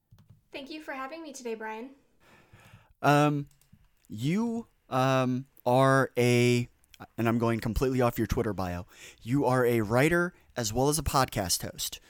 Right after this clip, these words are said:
Speaker 2: So we do have a, we have a few things in common. Um, and you and I had talked through Twitter, and, um,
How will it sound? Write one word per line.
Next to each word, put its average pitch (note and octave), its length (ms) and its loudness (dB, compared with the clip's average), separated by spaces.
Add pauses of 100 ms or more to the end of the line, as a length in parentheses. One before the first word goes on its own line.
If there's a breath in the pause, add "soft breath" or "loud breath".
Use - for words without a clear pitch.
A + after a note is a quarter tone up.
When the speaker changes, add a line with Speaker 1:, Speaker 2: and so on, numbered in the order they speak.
(140 soft breath)
Speaker 2:
So - 180 0
we C#3 200 0
do E3+ 160 -2
have D#3 260 -2
a, C3+ 260 8
we D3 140 2
have D#3+ 160 2
a D#3+ 80 -2
few E3 180 -4
things C#3+ 280 0
in C3+ 100 -4
common. F#2+ 420 -4 (520 loud breath)
Um, A#2 420 2 (1800 loud breath)
and A#2+ 480 0
you C#3+ 80 6
and D3 100 6
I C3+ 120 10
had B2+ 120 8
talked - 540 -6 (140)
through B2 220 -4
Twitter, G#2+ 580 -6
and, A2 540 -8 (120)
um, G2 480 -14